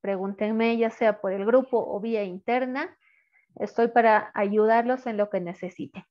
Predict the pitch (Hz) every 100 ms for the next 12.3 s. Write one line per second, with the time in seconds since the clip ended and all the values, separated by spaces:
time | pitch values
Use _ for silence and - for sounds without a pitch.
0 | _ _ 202 190 214 359 - _ _ _
1 | _ _ - - _ _ _ _ _ _
2 | _ _ _ _ _ _ _ _ _ _
3 | _ _ _ _ _ _ - - 277 277
4 | 208 202 359 - 254 208 226 240 185 -
5 | 240 247 277 302 - _ _ _ _ _
6 | _ - 247 240 196 - 254 247 220 -
7 | 202 262 339 - _ _ _ _ _ -
8 | 277 277 247 233 240 247 247 202 208 233
9 | 233 233 233 262 _ _ _ _ 220 233
10 | 269 - 277 277 - - _ 214 226 233
11 | 233 233 240 240 190 226 240 254 - 220
12 | 180 - -